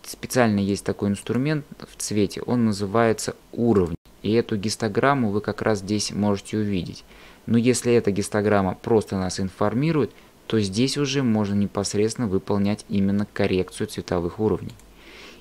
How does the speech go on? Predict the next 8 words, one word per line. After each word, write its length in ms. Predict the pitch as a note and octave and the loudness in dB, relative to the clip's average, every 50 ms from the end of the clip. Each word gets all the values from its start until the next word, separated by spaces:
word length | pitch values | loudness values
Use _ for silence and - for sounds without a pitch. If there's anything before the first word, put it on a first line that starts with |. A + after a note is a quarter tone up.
| - - - | -20 -8 -2
И 100 | - A#2+ | 2 4
есть 460 | A#2+ A2+ G#2 G2 A2+ C3 C#3+ C#3 - - | 4 4 4 2 2 2 0 0 -2 -4
еще 420 | - B2 G#2+ - - - C3+ C#3 | -4 -2 -2 0 0 2 2 2
инструмент, 600 | C3 A#2 - - - A2 G#2+ G2+ F#2+ F#2 F2 D#2+ - - | 2 0 -2 -2 -2 0 2 2 2 2 0 -2 -4 -6
не 80 | F#2+ | -6
забывайте, 640 | F#2 F2 F#2 F2+ G2 F#2+ G2 F#2+ F2+ E2 - - E2 | -6 -4 -4 -2 0 2 2 2 2 2 0 -4 -10
цвет, 320 | - - - F2+ E2+ - - | -10 -4 -2 -2 -2 -2 -4
ка-, 120 | - - | -10 -14